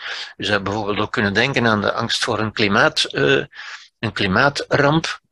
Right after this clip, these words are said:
ja. Nu, vele mensen gaan daar heel luchtig mee om, zou ik zeggen, terwijl dat in werkelijkheid toch een serieus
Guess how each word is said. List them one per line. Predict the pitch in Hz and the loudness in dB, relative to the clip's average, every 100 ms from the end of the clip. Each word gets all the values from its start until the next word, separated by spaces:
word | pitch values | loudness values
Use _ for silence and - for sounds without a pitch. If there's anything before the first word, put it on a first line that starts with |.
| _ | _
ja. | 110 156 - - - - | -2 -2 -6 -12 -12 -12
Nu, | - 113 - _ _ | -4 -4 -4 _ _
vele | _ - 127 131 101 | _ -4 0 2 2
mensen | 110 - - | 2 2 2
gaan | 110 | 2
daar | 104 101 | 2 2
heel | 104 139 135 113 110 107 110 110 104 | 4 4 4 2 -2 -6 -10 -12 -10
luchtig | 104 104 127 - 123 - | -6 0 0 2 2 2
mee | 123 117 | 2 2
om, | - 143 139 - | 4 4 4 2
zou | 135 127 | 0 2
ik | |
zeggen, | - 139 135 | 2 2 -2
terwijl | - 120 139 | -2 2 4
dat | 123 107 | 4 0
in | 113 98 | 0 0
werkelijkheid | 120 143 139 139 127 - | 0 0 0 2 0 0
toch | 139 - | -4 -4
een | - 117 | -2 0
serieus | - 113 107 127 - - | 0 0 -2 -2 0 0